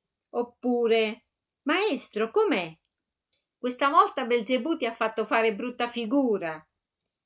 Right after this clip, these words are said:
E ridono velenosamente. Gesù non risponde a nessuno, neppure al padre,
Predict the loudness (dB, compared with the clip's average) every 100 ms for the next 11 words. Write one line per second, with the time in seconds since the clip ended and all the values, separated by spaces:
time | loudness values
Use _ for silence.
0 | _ _ 2 4 4 2 0 -2 -2 -4
1 | -4 -4 -6 -6 -6 -6 -10 -10 -10 -10
2 | -12 _ _ _ _ _ _ _ _ _
3 | _ _ _ _ _ _ _ _ _ 2
4 | 4 6 4 6 4 2 -2 0 2 4
5 | 2 2 -2 -2 -2 -4 -8 -14 _ _
6 | -6 0 0 2 2 4 2 2 0 0
7 | -2 -6 -8 -8